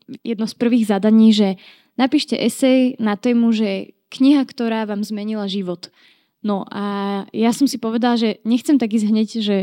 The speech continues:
že o Biblii, ale ja som reálne uverila cez, e, v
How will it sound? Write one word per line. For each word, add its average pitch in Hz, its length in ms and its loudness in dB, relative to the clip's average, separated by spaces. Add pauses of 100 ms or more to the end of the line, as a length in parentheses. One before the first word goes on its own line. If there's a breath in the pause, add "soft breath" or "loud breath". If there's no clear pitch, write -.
(120)
že 202 80 -6
o 196 160 -8
Biblii, 214 480 -4
ale 220 160 -2
ja 220 80 0
som 240 160 0
reálne 240 320 2
uverila 226 560 0
cez, - 400 -8
e, 202 320 -8
v - 80 -20